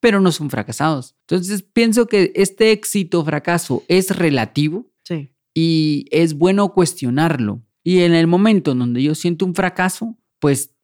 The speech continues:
Speaker 1: voy a tener que tomarlo como un aprendizaje de saber quién soy. De verdad, ¿querés conocer a una persona? Que pierda. Tiene que perder. Y ahí vamos a ver de qué está hecho.
Speaker 2: Ahí vamos a ver.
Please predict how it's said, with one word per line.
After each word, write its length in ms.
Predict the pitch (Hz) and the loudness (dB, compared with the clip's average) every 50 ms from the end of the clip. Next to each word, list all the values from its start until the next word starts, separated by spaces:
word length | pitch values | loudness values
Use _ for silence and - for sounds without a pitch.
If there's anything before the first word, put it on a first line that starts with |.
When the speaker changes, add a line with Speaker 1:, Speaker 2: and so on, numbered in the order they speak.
| _ | _
Speaker 1:
voy 280 | - 139 135 160 170 180 | -6 0 2 2 4 4
a 120 | 175 170 | 2 0
tener 240 | - 147 135 135 - | 0 0 0 0 0
que 100 | - 160 | -2 -4
tomarlo 480 | 139 - 156 151 151 156 165 170 170 160 | -2 0 0 2 2 2 2 0 -2 0
como 240 | 160 147 131 123 127 | -2 -2 -2 0 0
un 120 | 143 151 160 | 0 0 0
aprendizaje 1000 | 160 156 - _ _ _ _ 165 156 151 147 135 123 120 - 147 147 139 180 170 | 0 -2 -4 _ _ _ _ 0 0 0 0 -2 -4 -4 -4 -4 -2 0 0 0
de 80 | 160 | 0
saber 280 | 135 147 123 123 127 113 | 0 0 0 0 -2 -2
quién 220 | - 151 147 135 | 0 -2 -2 -2
soy. 360 | 131 - 139 120 107 - _ _ _ _ _ | 0 -2 -2 -2 -2 -6 _ _ _ _ _
De 100 | - 147 | -2 0
verdad, 380 | 147 151 170 190 175 160 - _ _ _ _ _ _ _ | 0 2 2 0 0 -2 -6 _ _ _ _ _ _ _
¿querés 240 | - 165 185 202 - | -2 0 0 0 0
conocer 260 | 226 208 202 - 214 | 0 0 2 2 2
a 40 | 214 | 2
una 120 | 214 196 | 2 2
persona? 540 | 170 180 180 - 226 208 180 139 - - - _ _ _ _ _ _ _ | 0 0 0 0 0 0 0 0 -4 -6 -12 _ _ _ _ _ _ _
Que 140 | - 135 120 | -4 -4 -2
pierda. 500 | 127 143 147 139 131 110 101 104 - _ _ _ _ _ _ | 2 2 2 2 0 -4 -8 -10 -12 _ _ _ _ _ _
Tiene 220 | - 196 214 214 | -2 0 0 2
que 100 | 180 202 | 2 0
perder. 420 | 180 - 196 190 202 190 175 - _ _ _ _ | -2 -2 -4 -2 -4 -4 -6 -8 _ _ _ _
Y 140 | _ 151 156 | _ 0 0
ahí 140 | 147 151 160 | 2 2 4
vamos 340 | 160 170 170 175 170 160 - | 4 4 2 2 2 0 0
a 80 | 131 | 0
ver 160 | 139 147 147 147 | 0 0 0 0
de 120 | 143 139 | -2 -4
qué 80 | - 147 | -4 -6
está 260 | 135 139 - 135 135 | -8 -6 -4 -4 -4
hecho. 220 | 131 131 - 175 170 | -4 -4 -4 -6 -6
Speaker 2:
Ahí 240 | 165 160 160 156 | -4 -6 -6 -8
vamos 320 | 156 156 156 160 160 - 151 | -10 -10 -12 -12 -14 -14 -14
a 60 | 147 | -12
ver. 180 | 143 143 143 | -12 -12 -14